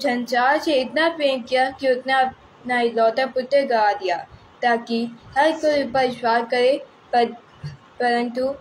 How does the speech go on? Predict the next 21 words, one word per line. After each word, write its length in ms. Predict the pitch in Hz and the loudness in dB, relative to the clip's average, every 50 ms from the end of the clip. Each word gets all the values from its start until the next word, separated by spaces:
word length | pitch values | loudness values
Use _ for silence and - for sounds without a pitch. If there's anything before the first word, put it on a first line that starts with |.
| - - - - | -16 -18 -8 -6
अनंत 320 | 240 254 269 294 294 - 302 | -4 0 0 0 0 0 -2
जीवन 400 | 285 247 220 233 233 226 214 214 | -4 -4 -2 -2 -2 -2 -2 -4
पाए। 280 | - 208 190 190 180 175 - - - - - - - - - - - - - - - - - - - - - - - - - - - - | -2 0 2 2 0 -2 -6 -12 -20 -20 -20 -20 -20 -20 -20 -20 -20 -20 -20 -20 -20 -20 -20 -20 -20 -20 -20 -20 -20 -20 -20 -20 -12 -4
प्रेम 260 | - 262 269 294 302 | -2 0 2 2 2
के 200 | 302 294 277 277 269 | 0 0 0 0 0
ये 160 | 254 277 269 233 233 - - - - - | 0 -2 -2 -4 -6 -14 -20 -20 -14 -8
तीन 300 | - 254 262 294 302 302 - - | -4 -2 0 0 -2 -2 -4 -6
स्तर 340 | 202 233 233 - 262 233 233 | -6 -6 -4 -4 -2 0 0
होते 260 | 226 220 202 - 208 | 0 0 -2 -2 -4
हैं, 240 | 214 226 214 185 - - - - - - - - - - - | -4 -4 -6 -8 -10 -12 -18 -20 -20 -20 -20 -20 -20 -8 -2
विश्वास, 680 | 233 233 233 233 247 233 226 220 220 226 247 294 - - - - - - 214 | -2 -2 -2 -2 -2 0 2 4 4 2 2 -2 -4 -14 -20 -20 -10 -4 -2
आशा 440 | 214 220 214 214 - 240 226 220 233 - - - - - - - | 0 0 0 -2 -2 0 2 2 2 0 -4 -10 -18 -14 -4 0
और 120 | 220 226 233 | 2 2 2
प्रेम, 380 | 233 240 233 220 208 196 185 - - - - - - - - | 2 0 0 0 0 0 -4 -8 -14 -20 -20 -20 -16 -6 0
पर 140 | 247 247 240 | 0 0 0
प्रेम 360 | 240 254 247 254 277 311 320 | 2 2 2 2 4 2 0
सबसे 440 | 311 - 277 240 240 - - 285 269 233 - - - - - - - 208 | 0 -2 -4 -6 -4 -4 -4 -4 -4 -4 -6 -16 -20 -20 -20 -14 -4 0
बड़ा 260 | 226 226 220 220 214 | 2 2 4 2 2
है। 340 | 220 214 190 180 175 135 - - - - - - - - - - - - - - - - - - - - | 0 -2 -4 -6 -6 -8 -14 -20 -20 -20 -20 -20 -20 -20 -20 -20 -20 -20 -20 -20 -20 -20 -20 -16 -6 -2
जैसे 300 | 233 240 247 269 302 294 | 0 0 0 0 0 -2
कि 300 | - 269 269 262 254 254 | -2 -2 -4 -4 -4 -6